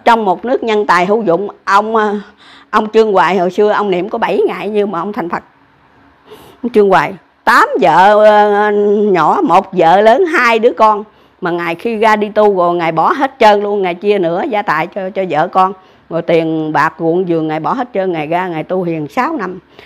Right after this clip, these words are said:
Mà đến ngày đó, Ngài, Ngài thấy vợ con của Ngài lỡ đeo, Ngài biểu phải về, giờ thằng con quá bệnh hoạn, lục tổ, à, ngũ tổ, à, Hoàng Nhẫn. Rồi Ngài không lo,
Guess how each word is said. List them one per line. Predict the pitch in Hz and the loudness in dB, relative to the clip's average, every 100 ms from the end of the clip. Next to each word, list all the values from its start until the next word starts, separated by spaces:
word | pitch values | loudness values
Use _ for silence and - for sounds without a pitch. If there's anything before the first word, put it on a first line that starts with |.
| - - | -14 -8
Mà | 165 | -2
đến | 180 240 277 | 0 0 0
ngày | 165 147 | -2 0
đó, | 175 294 320 | 0 0 -2
Ngài, | 160 143 156 147 - | -4 -6 -8 -12 -12
Ngài | 170 156 | -8 -6
thấy | 240 269 | -4 -2
vợ | 196 147 | 0 0
con | 170 196 180 | 2 0 0
của | 202 | -2
Ngài | 208 151 | -4 -4
lỡ | 175 175 | -4 -2
đeo, | 190 190 | 0 0
Ngài | 175 156 165 - - - | -2 -4 -8 -16 -20 -6
biểu | 160 190 214 | 2 2 2
phải | 190 | -2
về, | 202 180 170 | 0 0 0
giờ | 175 165 | 0 -2
thằng | 160 | -2
con | 180 190 196 | -2 -2 2
quá | 220 | 0
bệnh | 349 202 180 | 0 -4 -2
hoạn, | 147 160 190 175 160 _ - | -4 -4 -8 -10 -14 _ -12
lục | 165 170 | -8 -4
tổ, | 156 185 330 196 180 180 _ - - _ _ _ _ - 180 | -2 -2 -4 -6 -8 -10 _ -20 -20 _ _ _ _ -16 -4
à, | |
ngũ | 180 175 262 | 0 0 2
tổ, | 151 220 | 0 2
à, | 220 185 180 185 180 | 0 -2 -2 -4 -6
Hoàng | 165 151 | -8 -8
Nhẫn. | 135 254 _ _ _ - | -10 -12 _ _ _ -6
Rồi | 160 | -4
Ngài | 160 143 - | -2 -4 -4
không | 170 311 | -4 -2
lo, | 214 190 185 180 180 | 2 4 2 0 -2